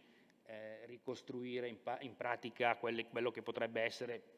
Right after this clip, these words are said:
faccio un esempio, la carbon footprint di alcuni, di alcuni investimenti per, per parlare di un aspetto, ma ce ne sono mille altri, ne abbiamo visto diciotto prima nel,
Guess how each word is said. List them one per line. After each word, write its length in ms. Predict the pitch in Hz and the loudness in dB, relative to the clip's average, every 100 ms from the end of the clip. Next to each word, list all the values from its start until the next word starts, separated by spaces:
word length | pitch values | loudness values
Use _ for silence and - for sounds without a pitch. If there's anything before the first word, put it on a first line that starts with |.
| - | -10
faccio 260 | 95 - | -8 -8
un 60 | 101 | -12
esempio, 380 | 104 98 104 107 | -10 -10 -8 -6
la 120 | 98 | -6
carbon 340 | - 107 110 | -4 -6 -6
footprint 480 | 104 - 113 - 110 | -8 -10 -12 -12 -12
di 80 | 104 | -12
alcuni, 400 | 101 110 107 104 _ _ | -14 -16 -20 -20 _ _
di 80 | - | -10
alcuni 280 | 123 123 120 | -8 -6 -8
investimenti 540 | 113 110 123 120 117 123 | -6 -8 -8 -8 -6 -4
per, 260 | 120 113 | -2 -2
per 180 | - 113 | -2 -4
parlare 300 | 113 117 117 | -2 0 0
di 80 | 110 | -2
un 60 | |
aspetto, 420 | 110 - 147 - 110 | -8 0 0 0 -6
ma 100 | 98 | -8
ce 100 | 107 | -10
ne 80 | |
sono 220 | 104 117 113 | -10 -10 -10
mille 300 | 113 107 110 | -10 -6 -4
altri, 240 | 104 98 | -4 -8
ne 60 | 107 | -8
abbiamo 180 | 110 | -8
visto 180 | 113 107 | -8 -10
diciotto 520 | 117 120 117 101 117 | -12 -8 -8 -6 -10
prima 300 | 107 104 104 | -10 -10 -12
nel, 400 | 101 98 98 95 | -14 -14 -14 -14